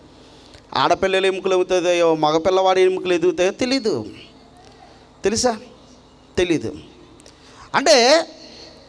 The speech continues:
మహాత్ములు పుట్టినప్పుడు ఆ తల్లులు ఎవరికీ కూడా ఇదిగో ఒక ఉద్యమాన్ని తీసుకొస్తాడు. ప్రతి నోటు మీద కూడా మహాత్ముడు బొమ్మ వేస్తారు.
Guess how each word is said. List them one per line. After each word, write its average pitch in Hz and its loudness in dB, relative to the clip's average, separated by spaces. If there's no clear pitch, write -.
మహాత్ములు 311 4
పుట్టినప్పుడు 226 0
ఆ 190 4
తల్లులు 277 6
ఎవరికీ 320 6
కూడా 240 2
ఇదిగో 269 4
ఒక 185 2
ఉద్యమాన్ని 262 4
తీసుకొస్తాడు. 196 0
ప్రతి 285 4
నోటు 277 6
మీద 277 4
కూడా 247 4
మహాత్ముడు 277 4
బొమ్మ 262 4
వేస్తారు. 240 4